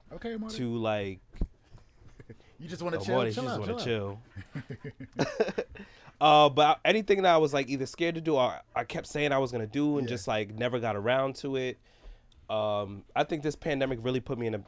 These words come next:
Speaker 2: a position to be like, "You know what? Fuck it. Like, I'm just gonna go full force on this shit. I'm
Speaker 1: Yeah.
Speaker 2: just gonna do as much as I can."
Speaker 1: That's dope.
Speaker 2: And to the, like, how Phoenix did it, like, this is exactly how I did it. Like, I
Speaker 1: Yeah.
Speaker 2: just said, "You know what? I need to start upping my game. I need to start buying more gear.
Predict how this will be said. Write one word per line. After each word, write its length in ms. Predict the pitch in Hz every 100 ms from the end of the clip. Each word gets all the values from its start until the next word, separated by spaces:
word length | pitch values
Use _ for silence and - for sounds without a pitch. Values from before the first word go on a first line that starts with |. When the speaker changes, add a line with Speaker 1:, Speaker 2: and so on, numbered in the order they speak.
| -
Speaker 2:
a 60 |
position 460 | - 113 101 110 110
to 60 | 98
be 160 | 101
like, 360 | 98 90 90 90 -
"You 120 | 104
know 160 | 104 104
what? 260 | 107 101
Fuck 280 | - 92 -
it. 160 | 95 95
Like, 180 | 90 95
I'm 140 | 98
just 160 | 90 104
gonna 140 | 92
go 180 | 90 92 -
full 180 | 110 104
force 380 | - 98 -
on 60 | 92
this 140 | 87
shit. 280 | - 107 95 131
I'm 60 |
Speaker 1:
Yeah. 60 | 127
Speaker 2:
just 100 | 98
gonna 140 | 92
do 200 | 85 90
as 120 | 90 -
much 180 | 117 -
as 80 |
I 80 | 95
can." 320 | - 95 90
Speaker 1:
That's 200 | 156 170
dope. 420 | 131 226 311 156 113
Speaker 2:
And 500 | 110 107 98 98 - - - _ _ _ - -
to 160 | 127
the, 100 | 117
like, 300 | - 110 107
how 200 | - 123 117
Phoenix 420 | 143 170 143 110
did 160 | 120
it, 100 | 113 104
like, 180 | 98
this 200 | 98 110
is 100 | 113 107
exactly 480 | 101 113 117 120
how 340 | 110 113 107 104
I 140 | 113 143
did 220 | 127 87
it. 80 | 87
Like, 220 | 92 98
I 20 | 107
Speaker 1:
Yeah. 60 |
Speaker 2:
just 300 | 107 110 - - - -
said, 160 | - 110
"You 120 | 110
know 160 | 117 120
what? 200 | 127 92
I 100 | 104
need 180 | 107 101
to 40 |
start 240 | - 110 98
upping 200 | 113 110
my 140 | 104
game. 360 | 98 123 139 131
I 60 |
need 160 | 110 104
to 60 |
start 260 | 107 104 98
buying 300 | 101 107 104
more 240 | 110 110
gear. 480 | 101 123 135 139 131